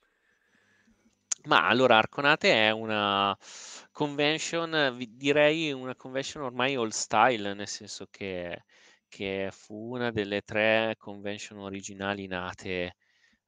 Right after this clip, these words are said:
eh, ai tempi in cui iniziò il movimento, possiamo anche dirlo così, cioè Forgita Indie in Italia, le, le altre due erano Internoscon ed Etruscon, una delle tre.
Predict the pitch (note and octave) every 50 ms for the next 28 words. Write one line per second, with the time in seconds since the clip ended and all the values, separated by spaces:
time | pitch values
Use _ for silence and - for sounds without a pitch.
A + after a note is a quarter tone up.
0 | _ G#2 F#2 D#2 D2+ D2+ C2 - - G2+ G#2 G2+ - - G#2 G#2 G2+ G2+ - -
1 | G#2+ G#2 G2+ G2 - _ G#2 G2+ G2+ G2 F#2+ G2 G2 G2 G2+ G2+ G2 - - -
2 | A#2+ A#2 A2+ A2+ A2 G#2+ A2 G#2 G2+ G2 G2 G2+ G2+ G2+ G2 - A2 G2+ G2 F#2+
3 | F#2+ F#2+ F#2 F#2 F2+ F2+ F2+ F2+ - _ _ _ _ - - - G2 F#2+ - G2+
4 | G#2 G#2 G2+ G2+ F#2 - G2+ G2 G#2 A2+ A#2 G#2+ F#2+ - - F#2 F2 - - G2+
5 | F#2+ G2 F#2 G#2 G#2 G2+ - G#2+ G2 G2 G2 G2 F#2+ F#2+ F#2+ F#2+ F#2+ F#2+ F#2+ F#2
6 | F#2 F#2+ G2 G2 G2+ - - G2+ F#2+ G2+ G#2 G#2+ A2 A2 A2+ A2 - - - _
7 | - - - F#2 F#2 F#2 F#2+ F#2 - G#2 G2+ G#2+ G#2+ G#2+ G2+ F#2 F#2 F#2 F#2 F#2
8 | F2 F2+ F2+ F2+ - - - - - - - - - - - - G#2+ G#2+ - -
9 | G#2 G#2 G#2 G#2+ G#2 G2+ - - - - G#2 G2 G2 G2 G2 F#2+ F#2+ F#2 G2 G2
10 | - - G2+ G2+ - - - - G#2 G#2+ G#2+ A2+ B2+ B2+ A2+ - - F2+ F2+ F#2
11 | F#2 F#2 F#2+ F#2+ F#2 F#2+ F#2+ - - - G2+ G#2 -